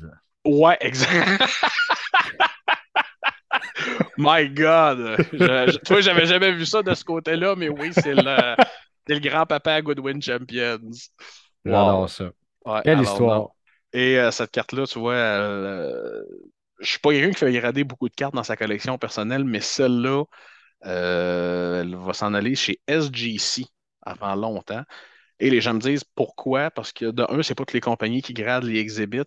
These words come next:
Speaker 2: il y a énormément de contrefaçons là-dedans. S G C ont, euh, je te dirais, les compétences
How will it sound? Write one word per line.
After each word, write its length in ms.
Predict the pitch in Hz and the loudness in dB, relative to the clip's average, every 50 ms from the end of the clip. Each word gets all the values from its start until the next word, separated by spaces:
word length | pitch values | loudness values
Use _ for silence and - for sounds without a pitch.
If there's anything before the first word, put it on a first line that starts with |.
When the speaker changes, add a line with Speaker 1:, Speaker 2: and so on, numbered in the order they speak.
| - | -4
Speaker 2:
il 20 | 110 | -4
y 40 | |
a 40 | 98 | -4
énormément 500 | 98 101 101 117 131 135 131 120 117 123 | -4 -2 -2 -2 -2 -2 -2 -2 -4 -6
de 60 | 127 | -6
contrefaçons 640 | - - 107 95 - - 95 - 104 95 - - 117 120 | -6 -6 -6 -6 -6 -10 -4 -4 -4 -4 -4 -4 -4 -2
là-dedans. 420 | 113 98 90 87 92 107 113 123 - - - - - - - - _ _ | -2 -2 -4 -4 -2 -2 -2 -2 -4 -8 -18 -20 -20 -20 -20 -20 _ _
S 200 | - 113 120 113 | -2 -2 -2 0
G 160 | 110 110 113 110 | -2 -4 -4 -2
C 280 | - - - 160 160 - - | -2 -2 -2 -2 -4 -4 -2
ont, 360 | 120 120 120 120 123 120 117 - _ _ _ _ _ _ _ _ _ _ - - | 0 0 2 2 2 0 -2 -4 _ _ _ _ _ _ _ _ _ _ -16 -10
euh, 1080 | 90 87 87 85 85 85 85 82 82 82 82 82 82 82 82 80 80 82 78 80 78 71 | -8 -6 -4 -4 -4 -4 -4 -4 -4 -4 -6 -6 -6 -6 -6 -6 -8 -8 -8 -10 -10 -10
je 120 | - - - | -10 -10 -10
te 40 | 87 | -8
dirais, 160 | 92 92 107 | -6 -4 -2
les 180 | 113 107 92 - | -2 -2 -4 -6
compétences 1300 | - - - 135 135 131 120 - 117 104 - - 127 127 131 131 131 120 110 - - - - - | -6 -2 0 0 0 0 -2 -2 -6 -4 -2 -2 -2 -2 -4 -6 -8 -8 -8 -10 -10 -10 -12 -14